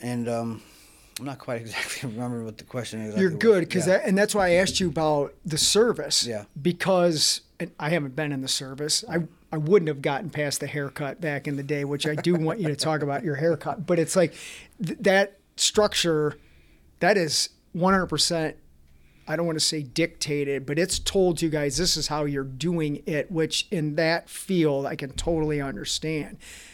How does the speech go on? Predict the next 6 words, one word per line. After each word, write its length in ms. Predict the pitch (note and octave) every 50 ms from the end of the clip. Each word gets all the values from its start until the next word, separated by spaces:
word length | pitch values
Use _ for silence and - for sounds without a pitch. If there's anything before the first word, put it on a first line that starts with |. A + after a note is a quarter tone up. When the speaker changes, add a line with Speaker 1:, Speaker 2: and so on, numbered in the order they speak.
| - - - _ _ _ _ _ -
Speaker 2:
But 260 | F#3 F3 - - - _ - - - - -
if 160 | G3 - -
we 160 | G3+ G3+ G#3
ran 440 | G3+ E3 D#3+ F3 F3+ G3 G3 G3 F#3
that 320 | E3 D3+ D3 C#3+ B2+ - -
here, 760 | - - - - - A3+ A3+ F3+ C#3+ G2+ E2+ G#2+ A#2+ -